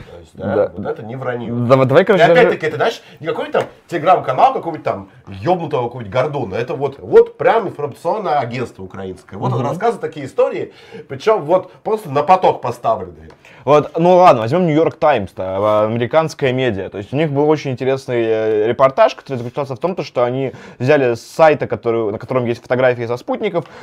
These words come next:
Speaker 2: фотографии Бучи за неделю до
Speaker 1: Да.
Speaker 2: эвакуации,
Speaker 1: Да,
Speaker 2: короче,
Speaker 1: да, да,
Speaker 2: российских
Speaker 1: да, да,
Speaker 2: частей
Speaker 1: да.
Speaker 2: оттуда,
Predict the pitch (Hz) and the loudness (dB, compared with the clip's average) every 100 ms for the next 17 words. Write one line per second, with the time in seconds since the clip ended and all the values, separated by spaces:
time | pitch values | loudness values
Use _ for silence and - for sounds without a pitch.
0 | - - 151 143 202 202 156 123 135 240 | -18 -2 2 4 4 4 -2 0 2 2
1 | - 135 95 - - - - 113 127 165 | 2 -6 -6 -8 -20 -16 -8 -2 4 6
2 | 156 143 123 - - 120 175 151 196 147 | 8 8 8 4 -2 2 4 6 6 6
3 | 120 131 135 120 110 101 147 143 - 123 | 2 2 2 2 2 2 4 4 2 -2
4 | 104 113 120 98 123 131 - - 127 131 | 0 2 2 0 0 0 -2 -2 -4 -2
5 | 131 147 139 131 - 247 208 | -2 2 4 2 0 2 2